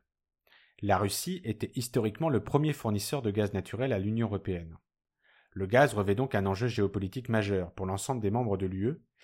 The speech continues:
et devient un instrument politique à part entière. Avant le conflit,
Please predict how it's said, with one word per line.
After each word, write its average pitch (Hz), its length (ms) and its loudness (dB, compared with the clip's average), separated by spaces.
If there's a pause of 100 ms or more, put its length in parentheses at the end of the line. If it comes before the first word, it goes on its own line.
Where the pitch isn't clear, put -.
(260)
et 120 100 2
devient 127 220 4
un 135 120 2
instrument 131 420 0
politique 120 460 2
à 110 60 4
part 101 180 2
entière. 95 380 -6 (1300)
Avant 104 220 2
le 101 60 0
conflit, 160 480 -6